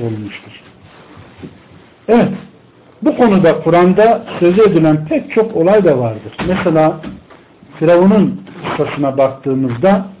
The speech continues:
onun huzurunda cereyan eden bir olaya bakalım. Musa Aleyhisselam'la sihir yarışına giren sihirbazlara bakın.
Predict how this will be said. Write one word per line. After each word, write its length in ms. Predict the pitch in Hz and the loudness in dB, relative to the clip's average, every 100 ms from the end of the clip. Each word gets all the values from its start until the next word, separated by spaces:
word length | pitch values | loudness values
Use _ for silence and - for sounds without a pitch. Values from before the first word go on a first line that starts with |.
| - _ _ _ - | -20 _ _ _ -2
onun 280 | 196 202 | 2 2
huzurunda 760 | 160 160 170 160 156 147 147 139 | 2 2 2 2 2 4 2 0
cereyan 400 | 135 147 180 190 | 2 2 4 4
eden 300 | 151 139 139 | 2 0 0
bir 100 | 160 | -2
olaya 400 | 175 147 156 165 | 0 0 2 2
bakalım. 480 | 131 120 127 165 196 - - _ _ _ _ _ _ _ - | 0 -4 -4 -4 -6 -12 -20 _ _ _ _ _ _ _ -8
Musa 400 | 131 160 - 269 | 0 0 2 2
Aleyhisselam'la 800 | 208 180 - 165 196 190 156 127 117 - | 4 2 0 2 4 4 2 0 -4 -6
sihir 240 | 151 214 | -2 0
yarışına 540 | 175 147 139 - 131 131 | 2 2 0 -6 -8 -8
giren 380 | 127 190 269 - - | -6 -6 -6 -10 -8
sihirbazlara 680 | 190 180 170 160 143 151 131 | 0 0 2 0 2 0 0
bakın. 280 | 110 - | -2 -12